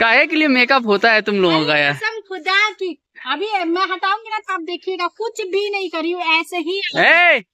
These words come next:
Speaker 2: ये इसका कारनामा बताइए ना, ये लास्ट पॉइंट पे वो क्या करवा कर रही?
Speaker 1: ए, फातिमा!
Speaker 2: उसी की सफाई में लग गई।
Speaker 1: कहाँ जा रही हो तुम?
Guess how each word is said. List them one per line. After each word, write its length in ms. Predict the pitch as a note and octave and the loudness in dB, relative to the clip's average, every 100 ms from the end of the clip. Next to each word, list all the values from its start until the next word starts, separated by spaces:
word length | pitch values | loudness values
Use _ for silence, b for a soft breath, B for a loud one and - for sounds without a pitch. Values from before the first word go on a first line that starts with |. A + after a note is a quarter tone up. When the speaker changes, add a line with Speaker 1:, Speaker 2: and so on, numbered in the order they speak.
| _ _ _ | _ _ _
Speaker 2:
ये 440 | B3 D4 - - F4 | -12 -10 -10 -10 -8
इसका 280 | - G#4 G4+ | -4 0 0
कारनामा 500 | F#4 F#4 F#4+ G4 G4+ | 2 0 0 -4 -6
बताइए 260 | F#4 G#4+ | -2 0
ना, 240 | A#4+ G4+ F#4+ | 0 0 0
ये 60 | |
लास्ट 360 | F#4 F4+ G4 - | 2 0 -2 -8
पॉइंट 220 | F#4+ F#4+ F4+ | -6 -6 -6
पे 80 | F#4+ | -10
वो 380 | E4+ F4 E4+ D4 D4 | -8 -8 -8 -10 -8
क्या 160 | F4+ E4+ | -2 -2
करवा 320 | E4+ D#4+ D#4 | -2 -6 -8
कर 220 | D4 D4 | -6 -10
रही? 200 | C4+ D#4 | -8 -10
Speaker 1:
ए, 320 | C4+ A3+ D#4+ F#4 | -2 2 4 4
फातिमा! 580 | E4+ E4+ F4 E4+ F#3+ - | 2 4 6 6 4 -2
Speaker 2:
उसी 220 | D#4 F#4+ | -14 -12
की 100 | G4 | -8
सफाई 400 | F#4+ F4 E4 F4 | -6 -2 -2 -2
में 120 | E4+ | -4
लग 180 | D#4 C4 | -4 -6
गई। 200 | A#3 A3+ - _ _ - | -8 -10 -12 _ _ 0
Speaker 1:
कहाँ 240 | C4 F4+ | 4 4
जा 140 | F4 | 4
रही 120 | D#4+ D4+ | 2 2
हो 60 | |
तुम? 240 | C#4 F#4 | 2 2